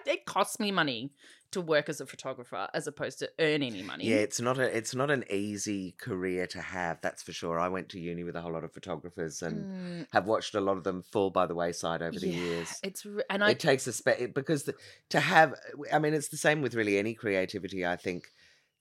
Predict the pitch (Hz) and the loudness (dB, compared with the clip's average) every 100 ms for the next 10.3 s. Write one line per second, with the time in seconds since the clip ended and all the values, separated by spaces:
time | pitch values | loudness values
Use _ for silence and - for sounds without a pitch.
0 | - 147 131 127 143 120 117 117 92 107 | -8 2 2 4 2 4 4 2 0 0
1 | 113 95 101 - 101 98 92 92 85 95 | -2 -4 -4 -2 0 0 0 -2 -2 -2
2 | - - 98 95 87 80 95 98 - 107 | -2 -2 -2 -2 -4 -2 -2 -2 -2 -2
3 | 104 104 - - 127 120 - 113 117 135 | -2 -4 -6 4 4 4 -2 -2 2 4
4 | 147 - 117 98 92 - 98 - 95 98 | 2 2 2 2 0 -2 -4 -4 -6 -4
5 | 117 101 98 - - - 110 98 92 - | -6 -6 -6 -2 -4 -4 -2 0 0 -2
6 | - 82 95 - - - _ - 123 - | 0 2 0 -6 -20 -20 _ -6 -6 -4
7 | 110 - 113 104 104 98 104 - - 110 | -10 -2 -4 -2 -4 -2 -4 -4 2 2
8 | 120 92 107 135 156 - 135 143 139 147 | 2 0 -2 -2 -6 -6 0 4 4 6
9 | 160 175 147 117 113 - 117 120 107 101 | 6 6 4 4 2 0 -2 -2 0 0
10 | 98 127 | 0 -2